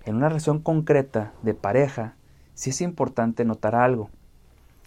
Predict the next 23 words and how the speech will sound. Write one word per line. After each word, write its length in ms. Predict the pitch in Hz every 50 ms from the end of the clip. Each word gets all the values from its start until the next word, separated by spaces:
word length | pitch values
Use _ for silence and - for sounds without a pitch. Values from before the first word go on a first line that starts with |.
| - -
Cuando 280 | - 117 117 117 117
vas 180 | 120 127 135 139
en 140 | 175 170 170
proceso 680 | - 147 135 131 - - 147 156 151 139 135 120 110
de 120 | 107 104
noviazgo 580 | 104 104 104 117 123 127 131 131 120 117 110 101
hacia 160 | - - 113
el 80 | 107 104
matrimonio, 680 | 107 107 - 127 131 135 139 139 127 120 117 117 120 - - - - - - - -
es 140 | 135 135 -
importante 580 | 190 196 - - 156 - - 147 139 135 151
darte 220 | 147 143 147 156 147
cuenta, 320 | - - 120 117 113 -
esas 260 | - 165 165 202 - -
cosas 300 | - 202 196 175 - -
que 140 | - -
no 160 | 127 139 160 160
te 100 | - 175
gustan 320 | 175 170 160 160 - 131
de 60 | 127
la 60 | 135
otra 120 | 135 - 120
persona 480 | - - 120 120 127 120 117 120 -